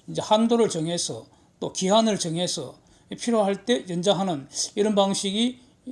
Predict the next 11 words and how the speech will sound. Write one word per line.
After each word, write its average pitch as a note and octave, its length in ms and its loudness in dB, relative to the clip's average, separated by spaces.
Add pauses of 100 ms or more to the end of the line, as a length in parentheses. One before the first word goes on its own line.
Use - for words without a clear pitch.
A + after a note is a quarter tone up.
(100)
바람직하지 F#3 420 2
않겠습니까? E3 720 -4 (300)
표 A3+ 180 0
보시면 F#3+ 540 -2
현재 G#3+ 500 0 (220)
한국이 G#3 720 0
통화 G#3 320 2
수합 G#3+ 400 0
계약을 G3 380 2
맺은 F3+ 240 0
국가들입니다. F3+ 760 -2